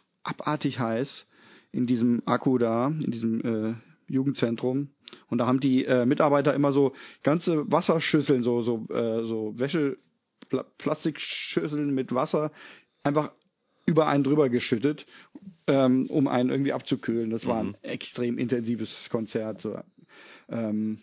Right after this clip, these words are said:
Speaker 2: War das ein Festival oder war das
Speaker 1: Nee, das war nur, ähm, nur s-, also Sick of It All und ich weiß halt auch nicht mehr, entweder bei dem oder bei dem anderen waren die Rikers als Vorband,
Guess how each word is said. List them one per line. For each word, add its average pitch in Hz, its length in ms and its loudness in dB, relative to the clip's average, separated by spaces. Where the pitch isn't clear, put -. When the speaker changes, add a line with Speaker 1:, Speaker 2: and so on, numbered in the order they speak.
Speaker 2:
War 95 100 -6
das 95 120 -8
ein 95 80 -4
Festival 175 500 -4
oder 143 200 -2
war 127 100 0
das 139 60 0
Speaker 1:
Nee, 196 80 4
das 208 160 2
war 170 160 2
nur, 180 360 0
ähm, 160 380 -2
nur 151 100 0
s-, - 160 -6
also 135 180 -2
Sick - 200 -4
of 156 120 -2
It 151 100 -2
All 170 240 2
und - 160 -2
ich 147 120 0
weiß 151 200 4
halt 139 80 2
auch 147 100 4
nicht 170 140 0
mehr, 160 240 2
entweder 156 260 4
bei 127 140 4
dem 156 320 4
oder 156 160 6
bei 147 100 4
dem 143 140 2
anderen 156 280 4
waren 143 160 2
die 127 100 2
Rikers 151 400 -2
als 127 180 -2
Vorband, 196 640 -2